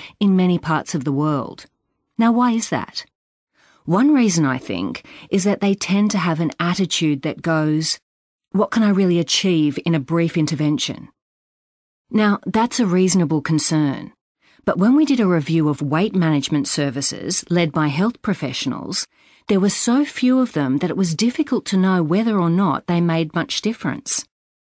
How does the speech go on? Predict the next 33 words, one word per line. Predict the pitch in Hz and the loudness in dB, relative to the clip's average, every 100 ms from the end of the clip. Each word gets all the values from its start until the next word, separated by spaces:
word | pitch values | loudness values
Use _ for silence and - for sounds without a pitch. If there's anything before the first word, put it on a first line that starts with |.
| _ _ _ _ _ | _ _ _ _ _
As | 220 254 | -2 0
a | 254 | 2
result, | 202 160 165 131 - - - - | 2 2 0 -2 -6 -10 -20 -2
we | 190 | 0
decided | 202 202 208 190 208 208 | 2 0 2 2 0 0
to | 190 | -2
do | 160 170 | 0 0
our | 156 - | 0 0
own | 160 147 | 0 2
trial, | 156 165 139 131 - - _ _ - | 0 0 -2 -4 -10 -18 _ _ -2
which | 185 202 | -2 0
we | 220 208 | -2 -2
called | 170 160 151 - | 0 0 0 -4
Brief | - 175 233 233 | -2 2 2 2
Interventions | 208 160 156 151 - 151 147 | 0 0 0 0 2 0 0
for | - 147 | -2 -2
Weight | 135 139 - | -2 -4 -4
Loss. | 139 - - - - _ _ _ _ _ _ _ _ - | -6 -6 -6 -8 -10 _ _ _ _ _ _ _ _ -2
What | 214 262 | 0 2
we | 262 | 2
did | 202 151 131 143 | 2 0 0 0
was | 165 | -2
train | - - 185 233 254 | -2 -2 2 4 2
G | 190 175 | 2 0
Ps | - 160 131 123 127 | 0 -2 -2 -4 -6
to | - 175 | 0 2
make | 160 160 | 2 -2
a | |
very | 139 156 233 269 | -2 0 2 0
brief | 165 147 139 190 - - - | 0 0 0 -4 -10 -20 -20
thirty-second | - 175 196 269 269 214 196 190 | -6 0 2 2 2 -2 2 0
intervention | - 175 165 147 143 139 135 127 165 - - | 2 0 0 0 0 0 -2 -2 -4 -6 -4
with | 165 | -4